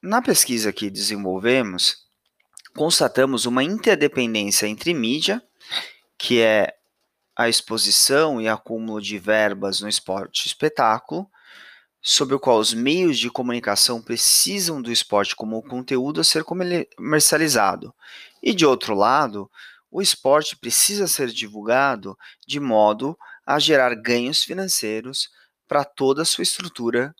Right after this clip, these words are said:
como esporte espetáculo. Tanto a mídia se adapta ao esporte,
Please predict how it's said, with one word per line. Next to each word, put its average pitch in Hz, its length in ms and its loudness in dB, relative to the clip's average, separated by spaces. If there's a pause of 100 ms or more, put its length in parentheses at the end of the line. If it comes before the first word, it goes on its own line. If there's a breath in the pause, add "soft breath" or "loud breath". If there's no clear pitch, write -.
(100)
como 113 300 -2
esporte 98 460 2
espetáculo. 90 800 -4 (960)
Tanto 196 520 2
a 101 80 4
mídia 104 760 -6 (520)
se - 180 2
adapta 95 420 0
ao 110 140 -2
esporte, - 720 0